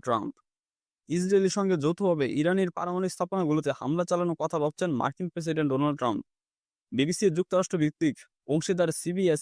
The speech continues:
এ নিউজ জানিয়েছে। সূত্রগুলো বলছে, এ বিষয় নিয়ে হোয়াইট হাউসে অনুষ্ঠিত এক বৈঠকে আলোচনা হওয়ার কথা ছিল,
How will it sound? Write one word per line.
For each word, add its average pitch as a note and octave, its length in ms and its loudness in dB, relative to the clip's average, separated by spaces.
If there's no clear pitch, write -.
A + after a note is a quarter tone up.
এ D3+ 120 -2
নিউজ E3 180 2
জানিয়েছে। D3 480 0
সূত্রগুলো F3+ 540 2
বলছে, E3+ 300 0
এ D3+ 160 0
বিষয় F#3+ 300 -2
নিয়ে F3+ 280 4
হোয়াইট E3 400 -2
হাউসে F3 240 0
অনুষ্ঠিত F3+ 420 -4
এক D#3 240 0
বৈঠকে D3+ 360 0
আলোচনা E3+ 400 -2
হওয়ার D3+ 260 2
কথা C#3+ 200 0
ছিল, A#2+ 200 -6